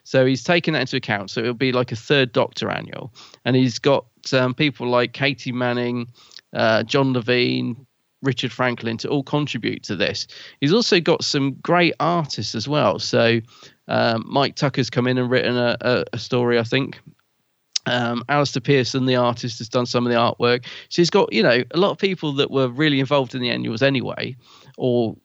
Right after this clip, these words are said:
you know, from that era and stuff, and, um, and put together an, uh,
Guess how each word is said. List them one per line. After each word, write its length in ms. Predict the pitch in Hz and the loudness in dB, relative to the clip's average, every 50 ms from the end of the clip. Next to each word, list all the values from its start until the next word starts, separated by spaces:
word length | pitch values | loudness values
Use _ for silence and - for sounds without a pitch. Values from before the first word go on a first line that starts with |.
| _ - | _ -2
you 80 | 131 113 | 0 0
know, 100 | - 110 | 0 -4
from 200 | - - 131 127 | -4 -2 0 2
that 160 | 127 - - | 2 2 2
era 320 | 127 131 131 120 - - - | 2 2 2 2 0 -2 -6
and 120 | - - | -10 -10
stuff, 360 | - - - - - - - _ _ - - - - - _ _ - | -10 -8 -8 -8 -8 -10 -14 _ _ -20 -20 -20 -20 -20 _ _ -6
and, 360 | - 131 139 139 139 135 - | -2 0 0 2 0 0 2
um, 320 | 143 143 139 143 143 135 - _ - | 2 2 2 2 0 -4 -6 _ -4
and 160 | 143 147 151 - | -2 -2 -2 0
put 160 | 180 185 - | -2 -2 -2
together 580 | - 147 131 170 175 160 123 120 113 113 113 123 - _ _ - | -2 -4 0 2 2 2 2 2 0 0 -2 -6 -14 _ _ -6
an, 120 | 135 139 | -2 0
uh, 140 | 151 151 151 | 0 0 0